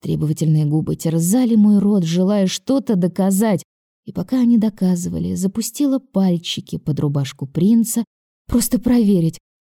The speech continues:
Он везде такой холодный. Ого, а кожа такая бархатистая. И живот теплый, гладкий, твердый. Кубики пресса.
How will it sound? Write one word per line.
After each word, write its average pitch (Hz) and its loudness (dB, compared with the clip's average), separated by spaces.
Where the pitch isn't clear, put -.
Он 190 -2
везде 175 -2
такой 196 -6
холодный. 165 0
Ого, 180 -4
а 170 -10
кожа 190 -2
такая 202 0
бархатистая. 190 0
И - -4
живот 165 0
теплый, 180 -4
гладкий, 180 -6
твердый. 196 -4
Кубики 160 -8
пресса. 190 -8